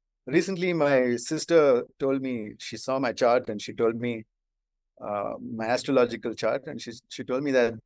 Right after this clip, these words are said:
the, uh, eighteen-year period of Rahu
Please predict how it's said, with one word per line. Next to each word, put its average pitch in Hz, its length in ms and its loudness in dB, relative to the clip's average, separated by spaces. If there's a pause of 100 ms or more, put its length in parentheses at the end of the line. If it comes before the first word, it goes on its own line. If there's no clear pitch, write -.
(120)
the, 110 440 -4
uh, 104 440 -6 (280)
eighteen-year 165 580 4
period 135 440 0 (840)
of 113 180 -4
Rahu 127 680 0